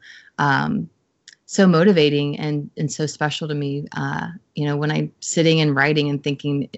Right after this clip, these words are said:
"Is this even worth all this work and all of this, you know, all this, um, endless cycle of, you know, is anybody even gonna ever hear this?" So it's, it's so special when,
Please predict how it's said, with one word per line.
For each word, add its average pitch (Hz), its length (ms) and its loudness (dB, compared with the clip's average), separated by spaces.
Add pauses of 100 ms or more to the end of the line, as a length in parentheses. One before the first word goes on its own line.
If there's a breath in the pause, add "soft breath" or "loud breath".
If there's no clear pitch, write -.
(140)
"Is 147 180 -10
this 151 240 -4
even 147 320 -2
worth 147 420 0
all 160 180 4
this 233 280 6
work 208 440 4
and 190 120 2
all 170 320 -2
of 165 140 -10
this, 160 360 -4 (460 loud breath)
you 190 140 0
know, 175 420 2
all 185 160 2
this, 190 280 -4
um, 156 500 -2 (1120)
endless 190 440 0
cycle 170 460 -4
of, 147 400 -6 (160)
you 175 120 -8
know, 143 280 -6 (240)
is 175 100 -8
anybody 151 400 -2
even 147 200 -6
gonna 139 180 -6
ever - 180 -6
hear 156 280 -6
this?" 202 280 -8
So 151 440 -4
it's, - 360 -4
it's 170 220 -4
so 160 640 -2 (260 loud breath)
special 151 460 -4
when, 143 320 -6